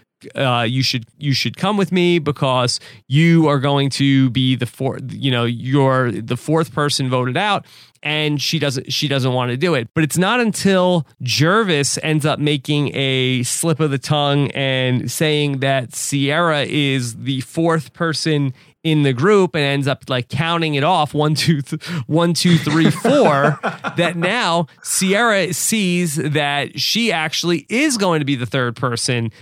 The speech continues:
there. And so Hayden is able to sort of push that and get her to see that it is in her own best interest now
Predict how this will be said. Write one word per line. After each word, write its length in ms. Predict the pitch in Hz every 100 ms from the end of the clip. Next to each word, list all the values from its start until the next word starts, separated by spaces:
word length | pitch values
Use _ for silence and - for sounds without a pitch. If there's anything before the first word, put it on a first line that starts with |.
| -
there. 320 | 127 127 120 -
And 260 | 151 147
so 140 | 143 147
Hayden 480 | 139 202 226 208 170
is 200 | 156 -
able 380 | 170 165 151 160
to 120 | 139
sort 280 | - 165 147
of 100 | 127
push 300 | - 233 -
that 340 | 147 139 120 -
and 320 | 139 139 135 - - -
get 180 | 170
her 180 | 139 165
to 100 | 147
see 380 | - 170 160 151
that 280 | 135 127 123 - - _
it 160 | 170 165
is 320 | 165 156 143
in 280 | 170 170 160
her 360 | 131 185 185 -
own 340 | 196 233 170
best 360 | 127 151 147 -
interest 520 | 180 233 202 135 -
now 380 | 131 117 110 110